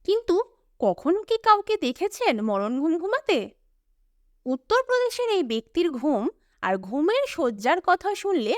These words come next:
আপনি হতবাক হবেন। মরণ ঘুম বোধহয় একেই বলে। কার্যত স্বর্গের সিঁড়ির নিচে ছাতা খাটিয়ে নাক ডেকে আরামে ঘুমাচ্ছেন এই ব্যক্তি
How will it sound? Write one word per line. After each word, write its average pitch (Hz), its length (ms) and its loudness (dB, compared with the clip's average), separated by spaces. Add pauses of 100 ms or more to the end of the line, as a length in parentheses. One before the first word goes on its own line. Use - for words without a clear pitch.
(120)
আপনি 302 420 -2 (180)
হতবাক 220 560 0
হবেন। 175 400 -6 (460)
মরণ 220 400 2
ঘুম 494 220 -2
বোধহয় 269 400 4 (180)
একেই 233 380 -2
বলে। 180 360 -6 (1000)
কার্যত 247 520 2 (140)
স্বর্গের 233 600 0
সিঁড়ির 302 380 -2
নিচে 330 400 0 (180)
ছাতা 359 500 0
খাটিয়ে 269 580 -2 (400)
নাক 247 400 2
ডেকে 294 360 2 (140)
আরামে 262 480 2
ঘুমাচ্ছেন 277 680 -2
এই 214 200 0
ব্যক্তি 190 480 -2